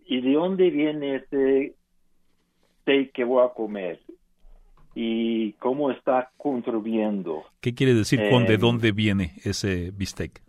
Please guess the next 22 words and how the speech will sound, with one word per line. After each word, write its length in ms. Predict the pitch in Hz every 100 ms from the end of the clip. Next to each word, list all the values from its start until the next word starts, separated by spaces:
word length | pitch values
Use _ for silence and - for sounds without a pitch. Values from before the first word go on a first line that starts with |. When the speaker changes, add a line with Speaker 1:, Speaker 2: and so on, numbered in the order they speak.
| - - _ - _ _ _ _ _ _ _ _ _ _ _ - -
Speaker 1:
Sí, 400 | 156 123 104 98
viene 340 | 107 131 139
de 140 | 135
los 200 | 127 113 110
Estados 360 | - 120 113
Unidos, 600 | 107 131 165 156 151 139
viene 220 | 120 123
de 140 | 113 104
México 640 | 139 151 107 - 151 156
o 60 | 127
viene 320 | 117 127 127
de 100 | 117
otros, 340 | 113 117 120 113 - -
ah, 640 | 113 104 101 101 95 92 92 _ _ _ _ _ _ _ -
Speaker 2:
Ujú. 160 | 90
Speaker 1:
otros 260 | 117 120 117 - _
partes 480 | - 123 123 135 120
de 80 | 127
otros 300 | 117 127 120 -
países, 560 | 110 113 107 - - -
¿verdad? 500 | 98 98 113 165 165 -
Speaker 2:
Ujú. 260 | 82 92